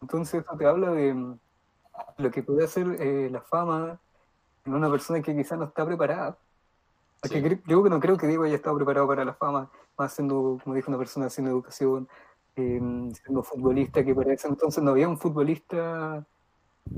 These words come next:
Speaker 1: y no sé si habrá un deportista así tan, que repercutió tanto y tuvo tanta fama en el mundo.
Speaker 2: Pelé, va, bueno, en esos tiempos jugaba Pelé igual,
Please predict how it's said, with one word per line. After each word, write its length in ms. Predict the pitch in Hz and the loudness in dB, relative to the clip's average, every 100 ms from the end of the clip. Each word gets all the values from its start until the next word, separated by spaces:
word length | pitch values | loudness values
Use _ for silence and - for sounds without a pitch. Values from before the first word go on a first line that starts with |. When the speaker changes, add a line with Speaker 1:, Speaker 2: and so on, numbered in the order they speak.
| - | -4
Speaker 1:
y 200 | 139 127 _ _ _ | -4 -4 _ _ _
no 100 | 156 | -4
sé 140 | 147 226 | -2 0
si 120 | 233 | 4
habrá 260 | 202 196 | 4 4
un 180 | 202 185 | 0 0
deportista 520 | 175 165 - 202 - | 2 0 0 -2 0
así 840 | 156 - 196 196 196 180 - 156 - - | -4 0 0 2 0 -2 -2 -2 -6 -6
tan, 800 | - 175 180 165 156 151 143 139 - _ _ _ _ _ _ _ | -2 0 0 0 -2 -2 -4 -6 -12 _ _ _ _ _ _ _
que 80 | 143 | 2
repercutió 600 | 143 139 - 139 190 180 | 2 2 0 2 4 2
tanto 800 | 151 190 185 190 170 165 156 151 | 2 2 2 2 2 2 2 0
y 100 | 143 | 0
tuvo 180 | 160 165 | 0 2
tanta 260 | 180 180 | 2 0
fama 240 | - 165 165 | 0 0 0
en 80 | |
el 60 | 156 | -2
mundo. 300 | 156 170 - _ _ _ _ _ _ _ | -2 -4 -8 _ _ _ _ _ _ _
Speaker 2:
Pelé, 300 | 101 98 104 | -10 -10 -10
va, 220 | 101 117 113 | -6 -2 -2
bueno, 240 | 120 120 | -4 -6
en 80 | 117 | -8
esos 160 | 117 113 | -8 -8
tiempos 320 | 123 - 107 | -10 -10 -12
jugaba 320 | - 110 107 104 | -8 -6 -6 -6
Pelé 220 | 101 113 | -8 -8
igual, 280 | 107 98 | -8 -10